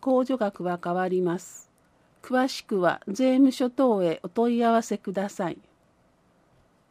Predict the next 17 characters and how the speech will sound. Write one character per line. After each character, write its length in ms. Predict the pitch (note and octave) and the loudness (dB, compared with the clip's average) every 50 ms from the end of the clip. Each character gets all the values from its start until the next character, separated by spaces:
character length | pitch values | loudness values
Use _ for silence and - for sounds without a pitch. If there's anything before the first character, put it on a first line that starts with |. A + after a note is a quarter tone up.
| _ _ _ | _ _ _
地 160 | - D4+ D4 | -6 -6 -4
区 180 | - - C4+ | -2 0 2
の 180 | G#3+ F#3+ E3+ F#3+ | 4 4 2 2
社 160 | - - G#3 | 0 -4 -4
会 240 | - - B3 C#4+ C4+ | -2 0 0 0 0
福 200 | - - - C4+ | -4 -6 -6 -6
祉 180 | - - C4+ B3 | -4 -4 -4 -2
協 260 | - C#4+ C4 B3+ A#3+ | 2 4 4 4 4
議 120 | G#3 G3+ F#3 | 2 -4 -8
会 380 | - - F#3+ F3 F3 F3 E3+ | -6 -4 -2 0 0 2 2
へ 100 | D#3+ D#3+ | 0 0
寄 160 | E3 - - | -2 -6 -12
付 120 | - - A3 | -8 -2 0
を 120 | A3 G#3+ A3+ | 0 0 0
し 140 | - - | -2 -4
た 160 | - G3+ F#3 D#3+ | -4 -4 -2 -2
が、 220 | D3+ D3+ - | -2 -4 -6